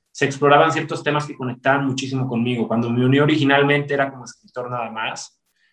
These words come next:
eh, estaba conociendo a Sebastián en ese momento, y después de eso, bueno, nos volvimos súper amigos y ahorita colaboramos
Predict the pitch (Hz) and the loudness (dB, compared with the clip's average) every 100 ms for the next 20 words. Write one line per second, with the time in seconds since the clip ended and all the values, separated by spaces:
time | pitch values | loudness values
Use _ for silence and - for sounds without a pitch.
0 | _ - 113 110 113 120 131 127 135 147 | _ -4 -2 -2 -4 -8 -10 0 4 4
1 | 147 117 135 131 131 117 113 123 123 123 | 6 4 2 2 2 0 -2 -2 -2 -2
2 | 120 120 110 107 107 143 135 113 107 104 | -4 -4 -2 -2 -2 -4 -2 0 0 0
3 | 104 135 135 143 147 135 110 110 107 113 | -2 2 4 4 2 0 -2 -8 -8 -8
4 | 113 131 139 135 - 117 110 123 127 131 | -8 -4 -4 -6 -12 -12 -12 -10 -6 -6
5 | 117 117 120 117 110 110 117 117 123 - | -6 -8 -8 -8 -8 -4 -6 -6 -12 -16